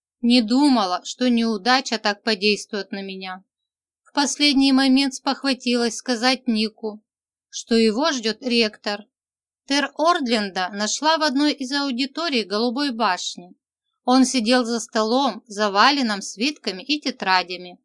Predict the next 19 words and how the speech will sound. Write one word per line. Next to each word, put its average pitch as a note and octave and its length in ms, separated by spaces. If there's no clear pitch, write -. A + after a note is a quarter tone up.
и C4 140
что-то D#4+ 340
писал. F3+ 640
"Разрешите?" C#4 1040
Постучалась A#3 920
в - 40
приоткрытую G#3+ 720
дверь. F#3 400
"Вейр B3 540
Ордленд, G3 640
у A#3 100
нас B3+ 320
занятие, B3+ 680
вы A3 160
не A3 160
забыли?" G3+ 680
"Алёна?" A#3 720
Отвлёкся D4+ 680
Грей. G#3 440